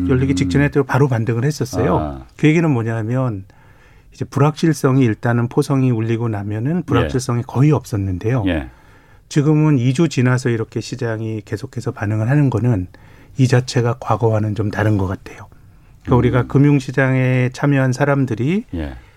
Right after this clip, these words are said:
Speaker 1: 어, 이렇다 저렇다 지금 이제 지정학적인 그 리스크에 대해서도 어쨌든 주식을 살지 팔지 결정을 하려면 의견은 있어야 되거든요.
Speaker 2: 예.
Speaker 1: 근데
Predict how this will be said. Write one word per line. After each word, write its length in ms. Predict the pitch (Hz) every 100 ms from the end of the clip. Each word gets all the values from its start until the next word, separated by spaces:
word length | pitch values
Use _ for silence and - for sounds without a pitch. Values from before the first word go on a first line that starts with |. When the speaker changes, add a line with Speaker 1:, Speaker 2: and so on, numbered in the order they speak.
| - - _
Speaker 1:
어, 160 | 123 117
이렇다 380 | 123 135 131
저렇다 540 | 120 113 113 - 113 113
지금 260 | - 123
이제 120 | 120 120
지정학적인 1300 | - 131 135 127 131 131 113 127 120 120 117 113 113
그 380 | - 113 110 110
리스크에 400 | 117 123 - 135
대해서도 440 | 127 113 107 110 113
어쨌든 500 | - 113 - 120 104 - - - - -
주식을 380 | - 123 139 139
살지 320 | 131 220 208
팔지 440 | - 170 - 147
결정을 420 | 131 120 - 131 135
하려면 560 | 143 135 123 123 120
의견은 400 | 175 190 202 190
있어야 280 | 135 101 113
되거든요. 500 | 107 98 95 98 170 -
Speaker 2:
예. 360 | 92 85 76 127 - - - - _
Speaker 1:
근데 540 | 156 151 156 151 139